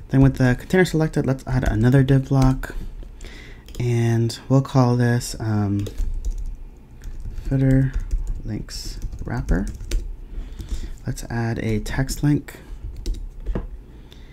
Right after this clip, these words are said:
And we can just use the nav link, um, class that we created at the very beginning of this tutorial and take off the underscore. Um, but we do wanna add a footer link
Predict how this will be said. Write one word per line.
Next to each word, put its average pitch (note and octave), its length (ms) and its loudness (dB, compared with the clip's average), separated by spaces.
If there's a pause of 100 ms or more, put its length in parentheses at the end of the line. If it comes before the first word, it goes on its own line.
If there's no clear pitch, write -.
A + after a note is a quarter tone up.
(280)
And A#2 320 0
we C3+ 80 4
can F3+ 160 4
just D3 340 2
use B2+ 280 6
the A#2 200 4
nav A2+ 460 4
link, G#2+ 480 -2 (180)
um, G#2 340 -8
class G#2+ 360 0
that - 120 0
we G#2+ 160 0
created G#2+ 540 2 (360)
at B2 100 -4
the A#2 80 0
very D3+ 260 6
beginning B2+ 380 8
of A2+ 100 4
this A2 200 0
tutorial G2+ 720 -2 (640)
and G#2+ 260 0
take - 220 -4
off G#2+ 240 -4
the G2 400 -2
underscore. A#2+ 720 0 (640)
Um, G#2+ 120 -2
but A2 140 0
we A2+ 100 0
do C#3+ 200 4
wanna C3+ 280 6
add A2 220 0
a G#2+ 140 2
footer C3+ 400 4
link C3 340 6